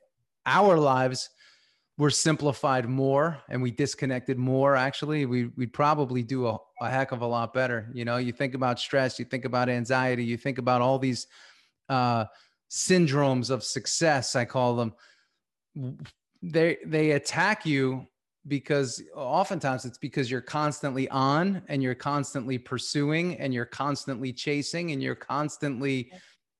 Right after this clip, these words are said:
um, challenging your own limits. So you have to be careful with that as well.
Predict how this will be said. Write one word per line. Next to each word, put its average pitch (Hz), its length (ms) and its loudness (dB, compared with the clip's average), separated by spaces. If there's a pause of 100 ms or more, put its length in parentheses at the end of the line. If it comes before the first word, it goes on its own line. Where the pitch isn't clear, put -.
um, 123 360 0 (340)
challenging 143 1000 0 (380)
your 151 280 0
own 139 260 2
limits. 170 560 -2
So - 160 -6
you 135 80 4
have 156 120 2
to 160 80 -6
be 151 100 -4
careful 151 360 -2
with 127 120 -2
that 135 160 -2
as 123 120 -6
well. 127 400 -8